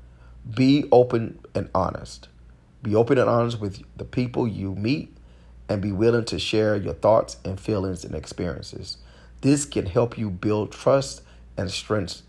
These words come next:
strengthen relationships. Seek out professional help. If you struggle to find a supportive relationship, or if you deal with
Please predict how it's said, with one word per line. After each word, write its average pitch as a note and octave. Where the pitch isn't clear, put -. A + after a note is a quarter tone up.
strengthen G2
relationships. -
Seek -
out -
professional F2+
help. E2+
If -
you A#2+
struggle C3+
to A2+
find G#2
a -
supportive G#2+
relationship, F2+
or G2+
if -
you G#2+
deal A#2
with G2+